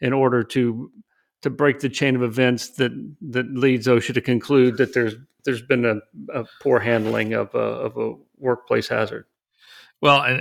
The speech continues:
Speaker 2: and I'm sure you've seen this in your practice, Frank. Uh, I mean, first of all, investigate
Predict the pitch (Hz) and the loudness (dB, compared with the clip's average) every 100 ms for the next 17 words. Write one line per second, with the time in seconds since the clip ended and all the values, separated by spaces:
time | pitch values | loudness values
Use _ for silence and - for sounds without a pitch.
0 | - 131 131 127 147 123 110 - 123 113 | -2 -2 0 -2 0 0 -2 -4 -6 -6
1 | 107 110 104 104 - 104 - - - 107 | -6 -8 -6 -6 -4 -6 -6 -12 -8 -4
2 | 104 104 - - - _ 123 120 123 120 | -4 -8 -18 -20 -20 _ -6 -4 -4 -2
3 | 117 107 110 - - 151 - 117 107 104 | -2 -4 -12 -8 -2 -2 0 0 2 2
4 | 107 - 107 104 104 | -2 -4 -6 -2 -2